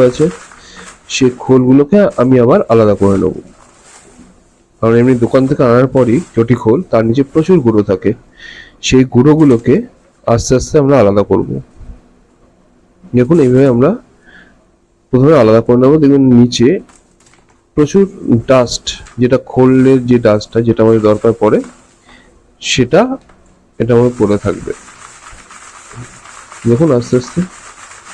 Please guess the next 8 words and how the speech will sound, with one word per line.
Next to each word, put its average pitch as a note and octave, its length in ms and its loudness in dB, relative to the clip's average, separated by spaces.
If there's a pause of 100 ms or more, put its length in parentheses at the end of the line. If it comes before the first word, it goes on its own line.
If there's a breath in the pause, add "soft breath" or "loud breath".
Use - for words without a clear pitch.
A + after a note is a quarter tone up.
(2500)
কোনো D#3 240 2
কি-, E3+ 300 -2 (200)
খোল D#3+ 340 2 (880)
যখন D#3 240 2
নেবেন E3+ 260 4
সবসময় E3 360 0
মাথায় D3 200 0
রাখবেন F#3 200 0